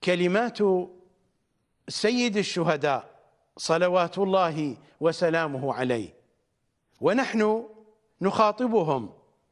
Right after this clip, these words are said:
"يا ليتنا كنا معكم فنفوز فوزا عظيما". سأذهب بكم إلى عاشوراء، إلى كربلاء،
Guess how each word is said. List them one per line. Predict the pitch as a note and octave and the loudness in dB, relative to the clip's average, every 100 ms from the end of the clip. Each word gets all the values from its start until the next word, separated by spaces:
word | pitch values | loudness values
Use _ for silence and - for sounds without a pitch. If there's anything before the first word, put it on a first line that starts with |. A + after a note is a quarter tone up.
| _ _ | _ _
"يا | C3+ F3 | -2 -2
ليتنا | F#3 A3+ A3 G3 F#3+ F#3 E3+ D#3+ - _ _ _ _ - | 0 -2 0 -2 0 0 -2 -6 -20 _ _ _ _ -4
كنا | A#3 B3 G#3+ E3 | 0 2 2 0
معكم | D#3 B2 B2+ - A#2 E2+ _ _ _ _ _ _ _ _ _ _ | 0 -2 -4 -6 -12 -12 _ _ _ _ _ _ _ _ _ _
فنفوز | - D3 D#3 - G#3 D3+ D#3+ C3+ - - | -2 0 0 -2 -2 2 0 0 -8 -20
فوزا | - F#3+ G3 D#3+ C#3+ A#2 | -2 0 0 -2 -2 -2
عظيما". | B2 A#2 G2 E2+ - _ _ _ _ _ _ _ _ _ _ _ _ _ _ | -4 -4 -8 -14 -20 _ _ _ _ _ _ _ _ _ _ _ _ _ _
سأذهب | - - C#4+ E4 C4 C#4+ | -6 -2 0 2 2 0
بكم | B3+ A#3+ A3 A#3 A3 G3 D#3+ - _ _ _ _ - | 0 0 0 0 0 0 -4 -12 _ _ _ _ -2
إلى | F#3 G#3 G#3 G#3 G#3 G3+ E3 | 0 2 2 0 0 0 0
عاشوراء، | E3+ - F#3 E3 F3+ F#3 D3+ - - _ _ _ _ _ _ _ _ _ - | -4 -4 -2 2 2 2 0 -8 -20 _ _ _ _ _ _ _ _ _ -4
إلى | D3+ E3 D3 | -2 0 -2
كربلاء، | - C#3 A#2+ C3 E3+ C3+ - | -2 -2 0 0 0 -2 -10